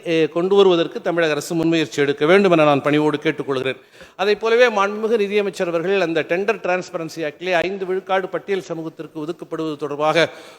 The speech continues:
உறுதியளிப்பதற்கு பல்வேறு முயற்சிகளை எடுத்திருக்கிறார். ஆனால் அவையில் அந்த முயற்சிகள் எவ்வாறு வந்திருக்கிறது என்பதை சொன்னால் மிக சிறப்பாக இருக்கும் என்பதை பணிவோடு கேட்டுக்கொண்டு, மாண்புமிகு பேரவை துணைத் தலைவர்களே, கடந்த ஜூலை பதினைந்தாம் தேதி மாண்புமிகு தமிழக முதல்வர் அவர்கள்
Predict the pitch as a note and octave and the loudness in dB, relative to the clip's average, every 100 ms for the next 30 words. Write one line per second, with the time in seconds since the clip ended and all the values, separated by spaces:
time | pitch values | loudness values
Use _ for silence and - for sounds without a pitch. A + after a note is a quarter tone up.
0 | _ F3+ A#3+ C4 A#3+ - G3 F3+ C4+ F3 | _ -2 4 8 6 6 0 0 -2 2
1 | F#3 A#3 C#4 A#3+ A3+ A3+ A3 G3 F#3 G#3 | 8 10 10 10 4 4 6 6 6 6
2 | G3 E3+ D3 G3 - - - - F3 G#3 | 4 6 6 6 2 -12 -18 -2 6 6
3 | G3+ D3 G3 C4+ C4+ A3+ G3+ G3 F#3+ G3+ | 6 4 6 6 8 6 4 2 4 2
4 | G#3 G#3+ F3+ F3 G3 G3+ F#3+ - - - | 2 2 2 4 6 6 6 0 -6 -4
5 | F3 G3 F#3 F3+ E3+ E3+ D#3+ D3+ D#3+ F#3 | 4 6 6 4 6 4 2 2 4 4
6 | F#3+ E3 E3 - E3 E3+ G3+ G3+ F#3 E3 | 4 4 2 4 2 4 4 4 2 -2
7 | D3+ C#3 E3+ G#3 D3 E3+ E3+ D3 D#3+ D3+ | -6 -6 -6 -6 -6 -4 -4 -4 -8 -8
8 | C#3+ D3 F3 D3 - _ _ _ _ D#3 | -10 -6 -2 -2 -4 _ _ _ _ 0
9 | G3 A3 A3 A3+ - F#3+ G3 F3+ E3+ E3 | 0 0 -2 -2 0 0 0 -2 -4 -6
10 | D#3+ D#3 D3 F3+ G#3+ F#3 F#3+ F3+ E3 B3+ | -6 -6 -6 -6 -6 -6 -4 -6 -8 -4
11 | C4 A#3 F#3 F#3+ F#3+ F3 E3+ E3+ G3+ E3+ | -2 0 -2 -2 -2 -2 -2 -6 -6 -4
12 | E3+ G3 F#3+ G3+ A3+ F3+ G#3 G3 E3+ F3+ | -2 -2 -4 -6 -4 0 2 0 0 -2
13 | F#3+ E3 D3 E3 F#3+ | 0 0 -2 -2 -4